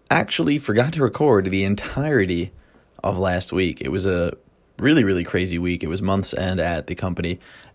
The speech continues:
and, uh, the end of the month is always a very hectic time, especially in our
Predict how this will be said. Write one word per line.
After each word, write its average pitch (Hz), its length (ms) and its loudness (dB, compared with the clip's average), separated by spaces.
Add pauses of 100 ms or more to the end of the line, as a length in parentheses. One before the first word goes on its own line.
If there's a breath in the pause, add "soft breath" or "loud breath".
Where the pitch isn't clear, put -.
and, 87 320 -2
uh, 82 140 0
the 104 100 0
end 127 80 2
of 127 60 0
the 113 60 2
month 95 200 0
is 87 140 -6 (100)
always 95 460 0
a - 80 -4
very 85 260 -2
hectic - 460 -6
time, 110 560 -2 (340 loud breath)
especially - 500 -2
in 92 120 -4
our 90 480 -2